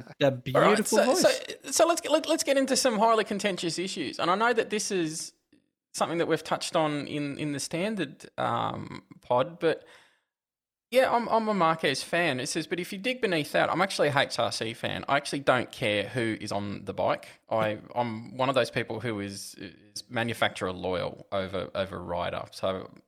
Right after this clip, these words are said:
Speaker 2: I re-, actually don't care. The thing that I worry about is, it is, is, is that brand loyalty to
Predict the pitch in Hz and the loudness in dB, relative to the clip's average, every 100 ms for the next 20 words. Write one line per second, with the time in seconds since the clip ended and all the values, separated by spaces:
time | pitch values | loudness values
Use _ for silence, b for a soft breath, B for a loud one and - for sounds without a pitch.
0 | _ _ _ _ _ - 123 131 156 - | _ _ _ _ _ -10 -8 -6 -6 -4
1 | 131 87 - - 117 202 214 202 151 117 | -2 -2 -4 -10 -4 -2 4 6 6 6
2 | 120 139 117 104 95 143 151 104 110 98 | 4 4 4 2 2 0 0 0 -4 -6
3 | 104 117 107 107 104 98 - - 131 151 | -4 -6 -6 -8 0 0 0 0 2 2
4 | 160 135 - 110 113 127 131 131 98 - | 0 -4 -6 -2 2 4 2 -2 -10 -12
5 | - _ _ _ - 110 104 | -18 _ _ _ -10 -8 -8